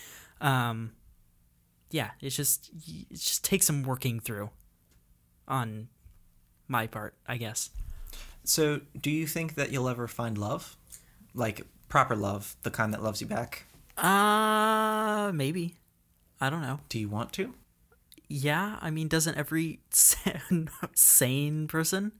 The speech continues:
Speaker 1: That's a really human
Speaker 2: Fair.
Speaker 1: thing. That's a really human thing to want.
Speaker 2: It's like, "Do you
Speaker 1: Um,
Speaker 2: want air and water?"
Speaker 1: Exactly.
Speaker 2: I don't need no air. I'm a strong, single woman.
Speaker 1: Like,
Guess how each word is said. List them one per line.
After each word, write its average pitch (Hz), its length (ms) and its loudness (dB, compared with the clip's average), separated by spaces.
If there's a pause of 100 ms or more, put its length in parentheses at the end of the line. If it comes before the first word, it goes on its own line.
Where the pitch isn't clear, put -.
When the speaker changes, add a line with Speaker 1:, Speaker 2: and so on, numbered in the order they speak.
(800)
Speaker 1:
That's 180 180 6
a 202 60 6
really 202 260 6
human 185 380 6
Speaker 2:
Fair. 135 80 2
Speaker 1:
thing. 175 320 6
That's 180 160 6
a 208 80 8
really 196 340 8
human 175 480 4
thing 151 340 4
to 143 140 6
want. 135 340 4 (800)
Speaker 2:
It's 143 120 0
like, 139 180 2
"Do 135 80 -2
you 143 60 -2
Speaker 1:
Um, 160 40 -4
Speaker 2:
want 170 200 -4
air 127 440 -4 (300)
and 120 140 -4
water?" 123 520 -4
Speaker 1:
Exactly. 147 640 2 (800)
Speaker 2:
I - 140 -4
don't - 140 -10
need 131 180 -6
no 120 200 -12
air. 123 260 -8
I'm 107 80 -14
a 131 80 -14
strong, 123 440 -10
single 135 340 -12
woman. 131 360 -8
Speaker 1:
Like, 175 220 2